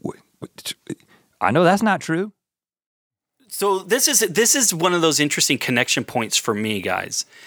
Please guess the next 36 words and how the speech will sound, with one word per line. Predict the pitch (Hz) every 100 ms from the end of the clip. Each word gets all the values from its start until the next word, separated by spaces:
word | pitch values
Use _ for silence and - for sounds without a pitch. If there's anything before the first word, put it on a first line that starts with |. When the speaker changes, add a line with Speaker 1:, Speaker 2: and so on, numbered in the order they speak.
| - - - -
Speaker 2:
Most | 151 190 247 -
of | 175
his | 165
story, | - - 151 143 147 147 147
I | - 143
have | 143 131
a | 120
hard | 135 135 127
time | - 127 120
relating | 113 110 104 101
to, | - 98
to |
be | 95 104
quite | 110 98
honest, | 101 98 98 - - - - - -
'cause | 120 107 -
my | 123 123
journey | 113 120 117 113 110 - 117
and | 110
my | 107
story | - 110 101
is | 98
quite | - 98 -
different | 123 120 101
than | 104
his. | 95 95 101 - - - - -
Let's | 170 185
talk | - 160
about | 156 143 -
this, | 127
'cause | - 131
this | 151 156
is | 143
an | 143
important | 123 - 151 139 131 -
aspect | 127 139 - - 120 104 - -